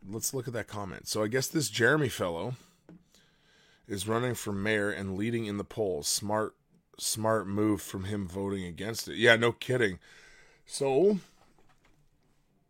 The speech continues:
uh, Bill is saying that the, uh, Jeremy Farkas,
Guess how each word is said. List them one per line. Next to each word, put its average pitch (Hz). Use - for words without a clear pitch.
uh, 104
Bill 117
is 104
saying 104
that 90
the, 90
uh, 87
Jeremy 101
Farkas, 104